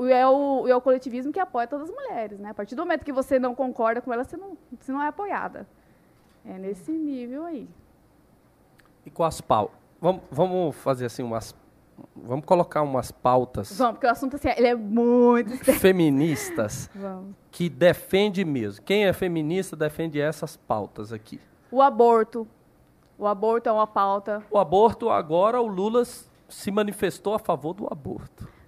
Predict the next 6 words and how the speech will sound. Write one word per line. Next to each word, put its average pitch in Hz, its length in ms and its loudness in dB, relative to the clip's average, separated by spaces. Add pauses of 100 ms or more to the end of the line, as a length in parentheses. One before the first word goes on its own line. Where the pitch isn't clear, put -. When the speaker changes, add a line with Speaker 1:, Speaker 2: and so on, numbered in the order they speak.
Speaker 1:
E, 208 80 -10
pois 226 260 0
é, 269 220 2
existe 240 440 0 (200)
cristã, 220 520 -4 (500)
feminista, 247 640 0